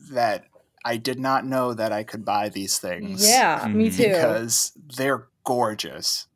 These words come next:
Speaker 1: Um, so for anybody who did not know, this was, like, a clothing line in Japan in, like, two thousand eight. And then they brought it to the, uh, um, U S A in two thousand sixteen.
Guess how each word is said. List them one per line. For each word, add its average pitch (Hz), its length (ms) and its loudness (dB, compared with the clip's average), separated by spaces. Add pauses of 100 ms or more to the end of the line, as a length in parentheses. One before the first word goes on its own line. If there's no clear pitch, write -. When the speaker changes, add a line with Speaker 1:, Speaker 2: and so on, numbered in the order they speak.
(260)
Speaker 1:
Um, 113 440 4
so - 260 0
for 143 200 2
anybody 156 400 2
who 131 100 -2
did 113 200 -4
not 120 240 4
know, 92 360 -4
this 113 200 -6
was, 139 140 -6
like, 139 160 2
a 113 80 0
clothing 139 540 -4
line 135 400 -2
in 113 100 -8
Japan 117 480 -8
in, 101 100 -8
like, 101 180 -10 (100)
two 120 160 -8
thousand 117 480 0
eight. 110 320 -8 (500)
And 113 120 -4
then 120 140 0
they 120 300 0 (380)
brought 127 180 6
it 127 120 -2
to 127 100 -2
the, 113 480 0
uh, - 280 -8
um, 101 440 -6 (180)
U 113 260 -4
S 117 160 -2
A 110 520 -2
in 104 200 -8
two 113 120 -10
thousand 107 320 -4
sixteen. 160 800 -4